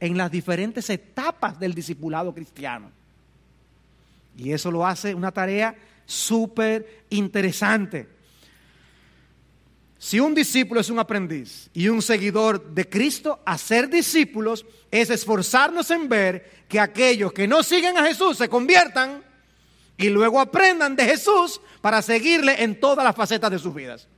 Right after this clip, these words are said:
O sea que si tú estás discipulando a alguien, tú estás evangelizando a alguien para que venga a ser seguidor de Jesús,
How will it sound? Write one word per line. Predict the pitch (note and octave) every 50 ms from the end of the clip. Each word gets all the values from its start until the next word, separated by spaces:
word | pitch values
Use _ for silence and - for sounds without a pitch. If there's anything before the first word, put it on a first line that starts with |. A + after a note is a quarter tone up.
| _ _ _ _ _ _ _ _ _ _ _ _ _ _ _ _ _ _ _ _ _ _ _ _ _ _ _ _ _ _ _
O | -
sea | - D#3+
que | D#3
si | D3 D#3
tú | D3 D#3+
estás | E3+ E3+ A#3 A3 G#3
discipulando | F3 F#3+ - G3+ C#3+ D#3 F#3 F#3 F#3+ G#3 B3
a | A#3 G#3+ G3+
alguien, | G3+ G#3 G#3+ B3 B3 B3 - - _ _ _ _ _ _ _ _
tú | - E3
estás | D3 - - F#3+ F3+
evangelizando | G3+ G3 F3+ F3 D#3+ D3+ E3 E3+ E3+ D#3+ - F#3+ G3+ G#3+ A3+ A#3
a | G#3+
alguien | A3+ A#3+ A#3
para | F3 G#3 F#3 -
que | - E3+
venga | D#3 F3 F3 F#3+
a | G3
ser | D#3+ G3+ F3+
seguidor | D#3 G3+ F3 F3+ F3+ G3 C4 B3+
de | D#4+ C#4 C4
Jesús, | A#3+ G#3 A3 G#3+ A3+ - -